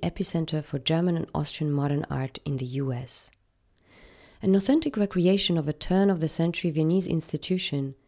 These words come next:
the museum features an extensive collection of works from such well-known artists as Gustav Klimt and Egon Schiele within a Wiener Werkstätte atmosphere,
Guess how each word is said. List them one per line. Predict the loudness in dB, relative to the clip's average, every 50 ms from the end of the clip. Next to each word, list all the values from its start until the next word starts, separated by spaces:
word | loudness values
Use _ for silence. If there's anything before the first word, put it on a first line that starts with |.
| _ _ _ _ _ _ 0
the | 4
museum | 6 6 6 6 6 4 4 2 2
features | 2 0 -2 -2 -2 -2 -2 -2 0
an | 0 0
extensive | 0 -2 -2 -4 -2 -2 -2 -2 -4 -6 -6 -4
collection | -2 -2 -2 -2 -2 -4 -4 -4
of | -4 -2 -2
works | 0 0 0 0 -2 -6 -8 -8 -8 -10 _ _ _ _
from | -6 -4 -2
such | -2 -2 -2 -2 -2
well-known | -2 0 0 2 2 2 0 0 -2 -2
artists | -2 -2 -2 -2 -4 -6 -6 -6
as | -6 -6 -6 -6
Gustav | -6 -6 -4 -4 -4 -4 -6 -8 -6
Klimt | -4 -2 -2 -2 -4 -6 -8 -6
and | -6 -6 -6 -4
Egon | -4 -4 -2 0 0 0
Schiele | 0 0 -2 -2 -2 -2 -4 -4 -6 -8 _ _ _ _ _ _ _ _ _
within | -2 2 2 4 4
a | 2
Wiener | 2 2 2 2 2 2 2
Werkstätte | 0 -2 -2 -2 -4 -4 -4 -2 -4 -4 -4 -4
atmosphere, | -4 -4 -4 -4 -4 -4 -4 -4 -6 -6 -6 -8 -10